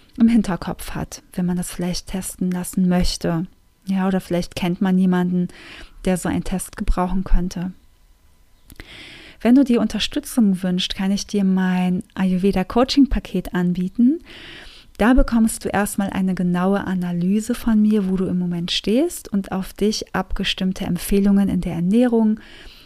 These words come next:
Lifestyle, eine persönliche Detox-Kur, wenn sie auch zu dir passt, also wenn du überhaupt eine Kur machen solltest und darfst, und auch eine Dosha-Bestimmung, damit du dich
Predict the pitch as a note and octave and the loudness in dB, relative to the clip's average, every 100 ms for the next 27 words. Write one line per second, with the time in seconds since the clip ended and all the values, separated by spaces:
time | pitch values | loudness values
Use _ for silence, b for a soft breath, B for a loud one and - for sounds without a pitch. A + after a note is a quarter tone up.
0 | - G3 G3 G3 - - G#3 F#3+ F#3 F3+ | -4 2 4 4 2 -4 -6 -2 0 0
1 | F3+ F3+ F3+ - G3 F#3 F3+ F3 F3 E3+ | -2 -4 0 2 2 0 -2 -2 -4 -2
2 | A#3+ C#4+ C4 - - - C4+ D#4 A3+ F3+ | -2 0 -2 -4 -12 0 4 4 2 0
3 | F3+ F3+ F3+ - D#3 - - E3+ E3 D#3+ | -2 -2 -4 -6 -6 -4 -6 -8 -8 -8
4 | F#3 - - F#3+ D4+ - E3+ F3 F3 F3 | -12 -8 0 0 0 -2 -4 -4 -4 -2
5 | F3 E3+ F3 - - F3 F3 - F3+ E3+ | -4 -4 -6 -8 -6 -6 -2 2 2 0
6 | F3+ F3 G3 - _ E3+ F3 G#3 A3+ D4 | -8 -8 -10 -12 _ -4 -2 0 0 -2
7 | E4+ - F3+ F3 F3 D#4+ - - B B | -2 -6 -6 0 0 0 -6 -16 B B
8 | B B B - A#3 G#3+ A3 - G#3 G#3+ | B B B -6 -6 -6 -6 -2 0 0
9 | G3+ A#3 - G#3 F3+ - - F3 F#3 G#3+ | 0 0 0 -2 -2 -6 -4 -2 0 0
10 | G3 F#3 A3 - G3+ G3+ - | 0 0 -2 -2 -2 0 -2